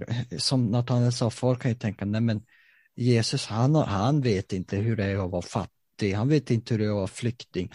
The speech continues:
Han vet inte hur det är att vara, eh, såna där saker. Men det är ju precis det som han vet, eftersom han var det. Och därför kan han relatera till, om man kan relatera till de som har det värst,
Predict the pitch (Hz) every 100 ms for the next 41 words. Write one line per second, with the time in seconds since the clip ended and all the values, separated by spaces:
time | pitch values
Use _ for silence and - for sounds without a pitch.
0 | - - 107 127 156 - 131 110 117 113
1 | 110 107 101 101 98 98 104 - - _
2 | _ _ _ _ - 104 95 - - -
3 | 65 62 58 - - - - - - -
4 | 69 50 - 117 123 120 - 123 117 127
5 | 156 143 120 110 - 120 123 123 - 135
6 | - 208 139 - - 165 113 92 - -
7 | - 131 - - _ _ - 127 170 143
8 | - - - - 123 123 120 113 110 165
9 | 131 80 - _ _ _ _ - 131 135
10 | 135 131 123 120 117 113 - 147 131 120
11 | - 104 98 - 127 123 139 131 135 123
12 | 165 156 147 139 127 117 120 113 113 113
13 | 107 123 160 131 - - - - - -